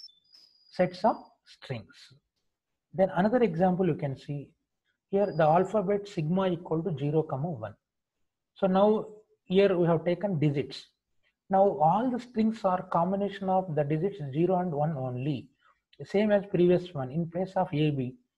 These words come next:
here zero and one are used. Now the strings are zero comma one with, uh, one symbol combination. Next, zero zero, zero one, one zero, one one. These are all, uh, two symbol combinations.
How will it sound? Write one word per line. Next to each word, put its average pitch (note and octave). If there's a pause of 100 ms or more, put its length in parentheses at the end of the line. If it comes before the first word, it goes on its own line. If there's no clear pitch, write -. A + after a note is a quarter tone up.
(140)
here C#3+
zero E3
and E3
one D3+
are C3
used. A2+ (640)
Now D#3 (180)
the D3+
strings F#3
are C3+ (120)
zero C3+ (400)
comma C#3+
one A2+ (200)
with, D#3+
uh, B2+ (220)
one E3
symbol D3
combination. A#2+ (760)
Next, E3 (920)
zero F3+
zero, D3 (100)
zero D3
one, G#3+
one C#3+
zero, D#3 (140)
one C#3
one. A3 (680)
These F3+
are F3
all, E3+
uh, B2+ (380)
two F#3+
symbol E3
combinations. A#2